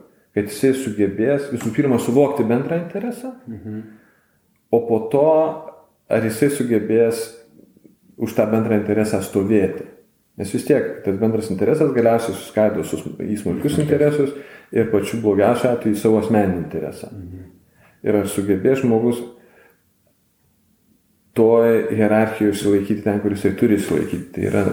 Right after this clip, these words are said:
Speaker 1: gebėti atstovauti, suvokti ir atstovauti bendrą interesą.
Speaker 2: Mhm.
Speaker 1: Ir čia žmogiškai yra didelis labai reikalavimas, man atrodo, didžioji dalis politikų vis dėlto tam reikalavimui neatitinka,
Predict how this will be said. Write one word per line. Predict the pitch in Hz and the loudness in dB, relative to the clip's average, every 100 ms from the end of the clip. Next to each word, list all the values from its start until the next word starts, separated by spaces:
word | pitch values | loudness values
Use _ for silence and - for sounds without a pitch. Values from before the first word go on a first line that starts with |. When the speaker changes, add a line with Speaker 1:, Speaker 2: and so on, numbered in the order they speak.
| - | -2
Speaker 1:
gebėti | 104 95 90 - | -2 -2 -4 -6
atstovauti, | - - 50 50 50 50 50 - - | -8 -8 -6 -8 -6 -6 -6 -12 -20
suvokti | - 104 98 104 - | -4 -2 0 -2 -2
ir | - | -6
atstovauti | - - 50 50 - | -6 -4 -4 -4 -6
bendrą | - - 50 | -8 -6 -6
interesą. | 50 - - - - | -8 -8 -10 -12 -14
Speaker 2:
Mhm. | 107 98 92 92 - - | -14 -14 -14 -14 -8 -4
Speaker 1:
Ir | |
čia | - 131 | 2 2
žmogiškai | 110 127 139 143 135 123 | 2 2 4 2 0 2
yra | 120 113 | 2 2
didelis | 131 123 110 98 | 2 2 2 2
labai | 107 117 113 | 0 2 2
reikalavimas, | 110 104 98 - 139 143 - | 2 2 0 0 -2 -4 -4
man | 117 | -4
atrodo, | 113 - 113 110 | -4 -2 -2 0
didžioji | 107 107 110 107 | -4 0 2 2
dalis | 107 104 107 | 2 2 0
politikų | - 107 104 101 98 - | -2 -2 0 -2 -6 -6
vis | 104 | -4
dėlto | 104 98 101 98 | -2 0 -2 0
tam | 104 101 | 0 0
reikalavimui | 98 - 50 - 52 50 | -2 0 0 0 0 0
neatitinka, | 52 50 - - - - 64 | -2 -4 -4 -2 -2 -4 -8